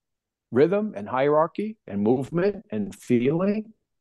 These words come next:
then in the initial stages of the painting, it's birthed with all of that stuff, instead of you trying to imbue the painting with it later, right? So, um,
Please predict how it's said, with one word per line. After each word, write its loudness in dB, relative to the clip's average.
then 6
in 6
the 6
initial 2
stages 0
of -4
the -6
painting, -2
it's -6
birthed 2
with 2
all 0
of -6
that -8
stuff, -8
instead 4
of 8
you 10
trying 4
to 0
imbue 2
the 0
painting -4
with -6
it -6
later, -2
right? 0
So, 4
um, 2